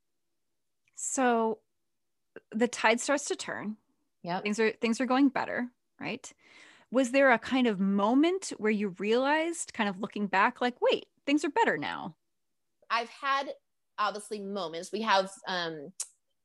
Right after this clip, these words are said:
Speaker 2: milestones, right? We have different
Speaker 1: Yeah.
Speaker 2: milestones, but I would say the first major milestone that I had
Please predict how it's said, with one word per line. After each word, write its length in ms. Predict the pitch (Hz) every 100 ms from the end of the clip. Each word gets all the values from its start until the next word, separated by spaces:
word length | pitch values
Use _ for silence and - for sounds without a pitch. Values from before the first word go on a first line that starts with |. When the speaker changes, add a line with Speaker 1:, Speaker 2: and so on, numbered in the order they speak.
| _ _ _ - - _ _ _
Speaker 2:
milestones, 840 | 208 208 180 147 - 131 117 151 -
right? 200 | 190 180
We 80 | 202
have 240 | 214 202
different 280 | 202 196 208
Speaker 1:
Yeah. 20 |
Speaker 2:
milestones, 640 | 262 - 165 - 160 175 -
but 100 | 208
I 80 |
would 140 | 202 214
say 340 | 247 226 214 - - -
the 100 | 233
first 720 | - - 285 349 - - - _ _ _ -
major 640 | 196 214 226 254 220 240
milestone 840 | 208 185 180 185 185 - 185 175
that 100 | 170 160
I 100 | 165
had 520 | 175 170 156 127